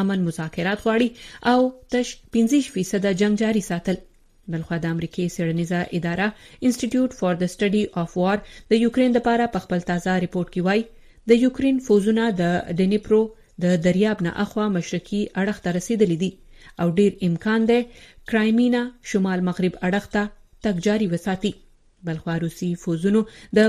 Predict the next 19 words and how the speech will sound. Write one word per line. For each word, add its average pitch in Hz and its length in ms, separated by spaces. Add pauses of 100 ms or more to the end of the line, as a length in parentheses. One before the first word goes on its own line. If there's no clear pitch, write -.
باخموت 233 440 (220)
ګیر 226 220
چاپېره 208 440
ځمکنۍ 185 420 (120)
حملې 220 320
جاري 175 260
ساتلې 190 420
دي 220 80 (160)
او 185 140
ورسره 180 400 (100)
غربي 175 320 (140)
ډونیاسک 180 500 (300)
او 233 160
مشرقي 240 440 (180)
زاپوریزیا 208 760 (240)
اوبلاست 196 520 (180)
کې 185 180
هم 247 100 (400)
روسي 202 220